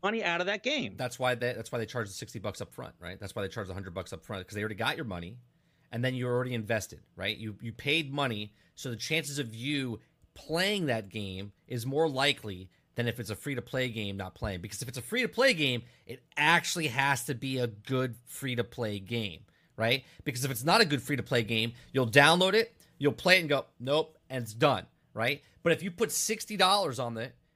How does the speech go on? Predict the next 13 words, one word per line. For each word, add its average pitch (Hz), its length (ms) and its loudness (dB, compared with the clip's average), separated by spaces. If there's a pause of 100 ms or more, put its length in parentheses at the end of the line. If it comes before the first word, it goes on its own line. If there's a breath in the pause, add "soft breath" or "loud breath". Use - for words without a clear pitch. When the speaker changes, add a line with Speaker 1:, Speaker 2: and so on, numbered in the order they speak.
(460)
Speaker 2:
you 135 120 -12
paid 185 280 -4
sixty 170 260 -8
bucks, 170 340 -4 (220)
you're, 170 320 -6
you're 156 220 -4
invested 143 600 -4
in 127 140 -6
that 117 180 -6
sixty - 300 -12
dollars 123 280 -2
that 110 100 -10
you, 110 200 -8